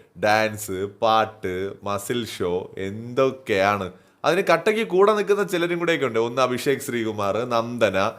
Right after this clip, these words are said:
അർജുൻ, ആ, മുടിയൻ, ഇവരൊക്കെ ഇതിനോട് സഹകരിക്കുന്നുണ്ട്. Even, ആ, റസ്മിൻ പോലും കൂടുതൽ കയറി ഇടപെടുന്നില്ല. പക്ഷേ ഇതിനകത്ത് നോറയ്ക്ക് പറ്റിയ പണിയൊന്നുമല്ല ഇത്. ബിഗ് ബോസിനകത്തേക്ക് പോകുമ്പോൾ കുറച്ചൊക്കെ നമ്മൾ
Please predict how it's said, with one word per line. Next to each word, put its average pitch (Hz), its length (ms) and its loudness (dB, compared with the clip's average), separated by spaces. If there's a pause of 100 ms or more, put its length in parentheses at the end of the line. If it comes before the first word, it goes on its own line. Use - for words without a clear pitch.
(260)
അർജുൻ, 110 640 0 (300)
ആ, 107 140 0
മുടിയൻ, 110 600 -2
ഇവരൊക്കെ 226 360 4
ഇതിനോട് 208 380 4
സഹകരിക്കുന്നുണ്ട്. 156 720 0
Even, 175 360 -2
ആ, 147 180 0
റസ്മിൻ 180 460 -2
പോലും 190 320 2
കൂടുതൽ 180 400 4
കയറി 175 260 4 (100)
ഇടപെടുന്നില്ല. 131 720 0 (300)
പക്ഷേ 226 240 4
ഇതിനകത്ത് 175 720 4
നോറയ്ക്ക് 196 500 2
പറ്റിയ 143 280 2
പണിയൊന്നുമല്ല 113 580 -2
ഇത്. 78 220 -6 (360)
ബിഗ് 175 180 -4
ബോസിനകത്തേക്ക് 220 680 2
പോകുമ്പോൾ 123 540 0 (380)
കുറച്ചൊക്കെ 202 420 0
നമ്മൾ 208 480 2